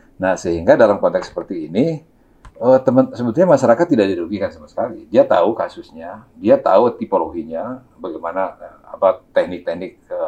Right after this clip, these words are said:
apa namanya, kejahatan yang mereka lakukan. Kemudian juga data statistiknya juga kita, eh, sampaikan kepada, eh, semua masyarakat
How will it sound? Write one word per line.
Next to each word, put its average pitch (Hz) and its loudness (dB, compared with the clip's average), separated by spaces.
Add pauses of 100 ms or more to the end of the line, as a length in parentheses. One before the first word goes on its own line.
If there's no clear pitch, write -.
apa 98 0
namanya, 85 -10
kejahatan 87 -4
yang 82 -10
mereka 80 -4
lakukan. 87 0 (580)
Kemudian 120 2
juga 127 2
data 113 -2
statistiknya - -4
juga 87 -10
kita, - -8 (400)
eh, 78 -16
sampaikan 85 -2
kepada, 82 -4
eh, 76 -14
semua 87 -4
masyarakat 82 0